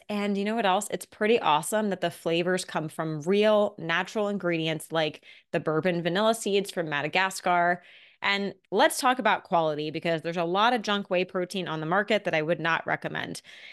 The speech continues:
So the Puri whey protein, it comes from pasture-raised cow's milk with no hormones, no G M Os, and no pesticides. This is because Puri's mission has always been to be the best at offering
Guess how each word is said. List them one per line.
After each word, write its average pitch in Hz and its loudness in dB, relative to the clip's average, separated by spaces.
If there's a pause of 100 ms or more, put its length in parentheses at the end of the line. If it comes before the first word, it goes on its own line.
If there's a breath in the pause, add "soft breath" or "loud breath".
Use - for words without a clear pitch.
So 185 4
the 185 0
Puri 240 2
whey 190 4
protein, - -4
it - -4
comes 233 0
from 254 -2
pasture-raised 202 2
cow's 156 0
milk 147 -4
with 170 -6
no 175 4
hormones, 160 -2 (400 loud breath)
no 180 4
G 269 0
M 247 4
Os, 156 2 (220 soft breath)
and 170 -2
no 170 4
pesticides. - -4 (580 loud breath)
This 277 2
is 381 0
because 240 2
Puri's 208 4
mission 240 0
has 208 0
always 208 2
been 190 0
to 185 -6
be 165 -2
the 175 0
best 175 0
at 170 0
offering 160 0